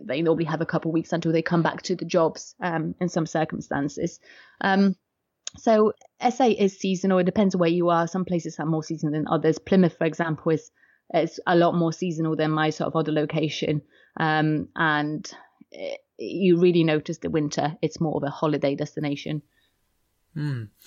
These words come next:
Speaker 2: And then, um, when it comes to your S A units, how much money are you putting into each S A unit to kind of get it set up from the beginning?
Speaker 1: Yeah, so, um, it varies hugely. So, um, I'm trying to think about the latest, um, my latest one, for example,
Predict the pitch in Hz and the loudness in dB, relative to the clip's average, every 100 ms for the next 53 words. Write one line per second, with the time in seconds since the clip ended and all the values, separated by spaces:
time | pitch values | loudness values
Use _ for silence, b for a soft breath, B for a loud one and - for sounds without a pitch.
0 | B B B B - 180 196 208 202 180 | B B B B -4 -2 0 0 -2 -2
1 | 180 175 151 160 202 196 196 - 160 147 | -4 -4 -8 -6 -4 -2 -4 -2 -2 -2
2 | - 143 139 117 - 160 190 - 160 165 | -2 -2 -2 -4 -4 -4 -4 -2 0 2
3 | 151 135 131 127 131 127 - - 139 - | 2 0 -4 -4 -2 -4 -6 -8 -6 -4
4 | 127 120 117 _ _ _ 143 135 123 117 | -6 -6 -10 _ _ _ 0 0 0 -4
5 | - 123 120 120 - 120 123 117 - 139 | -6 -6 -6 -8 -4 -2 -2 -2 -6 -6
6 | 120 123 120 113 - 117 110 - - 113 | -4 -2 -2 -2 -4 -4 -6 -10 -10 -8
7 | 113 117 110 - _ _ _ - 226 208 | -6 -6 -8 -14 _ _ _ -4 0 0
8 | 202 233 220 214 214 208 214 208 _ - | 0 2 2 2 0 0 0 -2 _ 0
9 | 185 196 214 208 208 - - 202 185 139 | 2 4 4 4 2 -6 -4 -2 -2 -2
10 | 156 175 - 185 175 175 175 B B B | -2 -2 -2 -2 2 2 2 B B B
11 | B B B _ _ _ 226 220 220 214 | B B B _ _ _ 2 4 6 4
12 | 214 226 220 202 233 208 196 185 208 208 | 2 2 0 2 2 2 -2 2 4 4
13 | 208 196 - - - 190 190 190 190 220 | 2 -4 -4 -14 -2 2 4 6 6 6
14 | 254 220 175 175 160 165 165 165 160 151 | 6 2 -2 0 -2 0 -2 0 0 0
15 | 165 160 175 | 0 0 -2